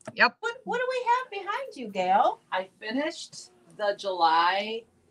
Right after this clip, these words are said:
Speaker 3: door banner, the Riley Blake door banner of the month. Uh, and it's super cute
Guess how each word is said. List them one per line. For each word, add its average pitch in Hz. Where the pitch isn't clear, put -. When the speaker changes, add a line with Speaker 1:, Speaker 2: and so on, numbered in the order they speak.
Speaker 3:
door 190
banner, 190
the 170
Riley 170
Blake 170
door 165
banner 175
of 202
the 247
month. 208
Uh, 147
and 170
it's -
super 320
cute -